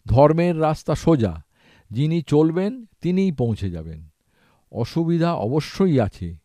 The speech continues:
খুবই পরিশ্রম করতে হবে, আর নিজেকেই করতে হবে। তুমেহি কিচ্ছং আতপ্পং,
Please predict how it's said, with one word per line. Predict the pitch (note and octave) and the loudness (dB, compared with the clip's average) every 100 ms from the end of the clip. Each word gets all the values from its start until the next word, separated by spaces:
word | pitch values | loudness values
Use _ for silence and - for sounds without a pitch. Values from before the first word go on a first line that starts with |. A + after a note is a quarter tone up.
| _ _ _ | _ _ _
খুবই | - D3+ F#3 G3+ | -2 0 2 0
পরিশ্রম | F3+ D#3+ D#3 - D3 B2+ | 4 4 4 2 0 0
করতে | - F#2 - | -4 -8 -6
হবে, | F2+ F2 F2+ F#2 _ _ _ | -8 -8 -12 -18 _ _ _
আর | - C3+ | -4 -2
নিজেকেই | C3+ B2 C#3+ D#3 G3+ F#3+ | 2 4 4 4 2 2
করতে | D3 - - | -2 -2 -10
হবে। | F2 F2 F#2+ F#2+ _ _ _ _ _ _ | -10 -12 -16 -20 _ _ _ _ _ _
তুমেহি | C#3+ E3 F#3 F#3+ F3 F#3 | -4 -2 2 2 2 0
কিচ্ছং | - D#3 _ - E3 E3+ - - | -2 -4 _ -4 -2 -2 -10 -2
আতপ্পং, | C3 C#3+ - C3+ _ _ G#2 F#2+ F2 | 0 2 0 -2 _ _ -6 -6 -10